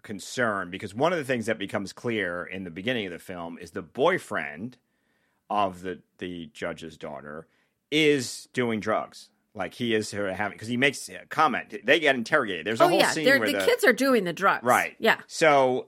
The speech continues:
Speaker 1: I think there's a little bit of implied that somehow the boyfriend got her into this.
Speaker 2: Right.
Speaker 1: Um. So, you know, the lo-, so boyfriend equals sex, sex equal drugs, right?
Speaker 2: Definitely the main thrust of the, of the film was to try to make you afraid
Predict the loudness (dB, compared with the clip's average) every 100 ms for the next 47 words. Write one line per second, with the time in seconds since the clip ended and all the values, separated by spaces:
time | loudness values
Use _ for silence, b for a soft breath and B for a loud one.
0 | _ 0 0 2 2 4 4 4 6 6
1 | 6 4 2 0 -4 -2 2 4 4 2
2 | -2 -2 -2 2 6 6 4 0 0 0
3 | 0 -6 0 2 2 0 -6 -6 -8 -8
4 | -12 -16 -20 -20 _ _ -2 0 0 -4
5 | -2 -2 -4 -6 -10 -6 -4 -4 -6 -8
6 | -8 -8 -6 -8 -6 -4 -4 -2 2 2
7 | 2 -2 -2 -8 -2 4 4 2 -12 b
8 | b b 0 0 0 -8 -8 -6 -2 -2
9 | -4 -14 -14 -14 _ _ 4 4 4 -2
10 | 0 2 2 2 0 0 -2 -2 0 0
11 | -2 -6 b b b -6 -2 -2 0 2
12 | 2 0 -2 -8 -8 -4 -4 -4 -10 -12
13 | -6 2 2 2 -2 0 2 2 2 0
14 | 2 2 0 -2